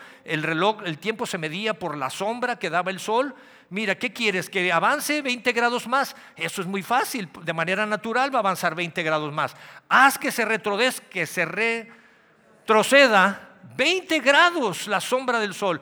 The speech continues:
Eso sí está difícil." Y entonces él se levanta, ora, y dice, "Dios, que se detenga, que se retrase",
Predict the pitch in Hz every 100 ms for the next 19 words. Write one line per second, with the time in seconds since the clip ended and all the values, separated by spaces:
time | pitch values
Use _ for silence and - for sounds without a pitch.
0 | - 247 285 427 302 - 254 226 254 -
1 | 190 135 - _ _ _ _ _ _ _
2 | _ _ _ _ _ _ _ _ _ _
3 | _ _ _ _ _ _ - - 175 175
4 | 254 - 208 214 226 196 196 269 226 190
5 | 208 220 254 311 359 - - _ _ _
6 | _ _ _ _ _ _ _ _ _ _
7 | _ _ _ 226 269 302 285 370 466 -
8 | - 196 220 202 170 262 277 277 254 208
9 | 185 185 226 247 - 285